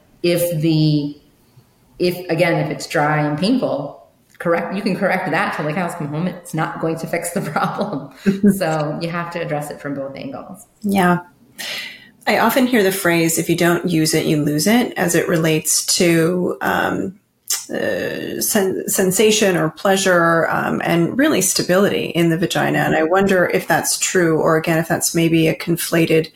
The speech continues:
Speaker 2: myth of the experience. So can you say a little bit about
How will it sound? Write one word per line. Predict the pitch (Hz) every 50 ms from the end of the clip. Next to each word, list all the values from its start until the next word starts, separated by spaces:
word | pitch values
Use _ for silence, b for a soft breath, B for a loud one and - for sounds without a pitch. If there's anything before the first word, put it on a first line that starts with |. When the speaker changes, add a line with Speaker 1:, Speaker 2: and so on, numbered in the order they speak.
| B B B B B B -
Speaker 2:
myth | 175 175 170 160 170 - - - -
of | - 175 165 -
the | 170 165
experience. | 156 151 - - - - - 160 156 156 160 156 - 170 170 185 -
So | - - - 175 233
can | - - - 165
you | 170 170 175
say | 175 - 185 175
a | 175
little | 170 180 185 190
bit | 185 185 185 185
about | 185 180 - 170 170 175 175 180 185 -